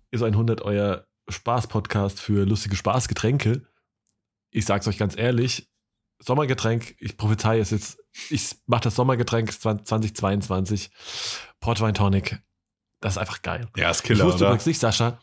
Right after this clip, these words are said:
Speaker 2: Ja.
Speaker 1: aber wusstest du eigentlich, ähm, ich war ein bisschen verstört, ich kannte tatsächlich jetzt nur, nur roten Portwein.
Speaker 2: Nee, nee, nee, nee. Weißer, weißer
Speaker 1: Nee.
Speaker 2: Portwein.
Speaker 1: Mhm.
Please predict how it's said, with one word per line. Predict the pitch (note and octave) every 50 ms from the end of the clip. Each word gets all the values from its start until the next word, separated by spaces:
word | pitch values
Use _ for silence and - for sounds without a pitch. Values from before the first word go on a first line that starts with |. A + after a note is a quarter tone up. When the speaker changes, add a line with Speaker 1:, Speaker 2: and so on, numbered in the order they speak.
| _ _ -
Speaker 2:
Ja. | - E2+ F2+ E2
Speaker 1:
aber | - B2 B2 B2+
wusstest | F3 E3+ - E3+ - -
du | B2 -
eigentlich, | G2 G#2 G#2+ A2+ A2+ G#2+ C#3+ C#3 C#3 - -
ähm, | A#2 A2+ G#2+
ich | G#2 -
war | A2 G#2+
ein | A2 G#2+
bisschen | A2 - A#2 G2+
verstört, | A2 G2 - - B2+ C3 A#2+ A#2 B2 - - - - - _ _ _
ich | - F#2+ -
kannte | - A2+ A#2 B2
tatsächlich | G#2+ G#2 - A#2 G#2+ F#2+ G#2+
jetzt | A2+ G#2+ - -
nur, | A#2 A2 A2 G#2+ - - -
nur | A#2+ A#2 A#2+ A2
roten | G2+ B2+ F3+ - - A2
Portwein. | - - F#2 F#2 F2+ - - F#2+ F#2 F2+ F2+ F2+ -
Speaker 2:
Nee, | G2 G2 F#2+ F#2 F#2 F#2+ G#2 A#2 A#2+ - -
nee, | F#2 F#2+
nee, | G2 F#2+ F#2
nee. | F2+ F2+ G2+ A2+ A2+ F#2+ E2+ E2+ - - _ _ _ _ -
Weißer, | F#2+ G2 A2 A2 - G2+ F#2 F2+ - -
weißer | - G#2 G#2+ G#2 G#2 G2
Speaker 1:
Nee. | G2
Speaker 2:
Portwein. | F#2+ G2 F#2 - F#2 F#2 F#2 F#2 - _ - - - - - - - - - - - - _ _ _ _ _ _ _ _ -
Speaker 1:
Mhm. | - C#3+ A2 G#2 G2+ G2+ G#2+ A2 A#2+ C#3 E3+